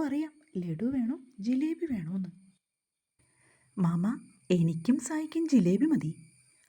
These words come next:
അമ്പാടി കുഞ്ഞിനെയും കൊണ്ട് ഓടി നടന്ന് വിളിച്ചു പറയുമ്പോ കിച്ചൻ നഖം കടിച്ചു. "ലഡുവും ജിലേബിയോ? ഇങ്ങേർക്കെന്താ തലയ്ക്ക് വട്ടായോ?" "ഓ,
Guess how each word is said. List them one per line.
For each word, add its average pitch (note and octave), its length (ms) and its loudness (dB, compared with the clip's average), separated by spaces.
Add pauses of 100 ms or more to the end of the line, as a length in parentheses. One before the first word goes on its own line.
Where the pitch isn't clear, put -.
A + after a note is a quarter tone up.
(160)
അമ്പാടി F4+ 320 0
കുഞ്ഞിനെയും A3+ 500 6
കൊണ്ട് C4 200 4 (260)
ഓടി F#3+ 300 2
നടന്ന് C4+ 280 2
വിളിച്ചു G3+ 280 0
പറയുമ്പോ A#3+ 320 0 (540)
കിച്ചൻ F3+ 440 -2
നഖം A#3+ 280 2
കടിച്ചു. B3+ 340 -4 (920)
"ലഡുവും F#3 420 0
ജിലേബിയോ? D#4 520 -6 (800)
ഇങ്ങേർക്കെന്താ A3+ 680 0
തലയ്ക്ക് F4 320 -6
വട്ടായോ?" G#3 460 -2 (800)
"ഓ, E3+ 80 -4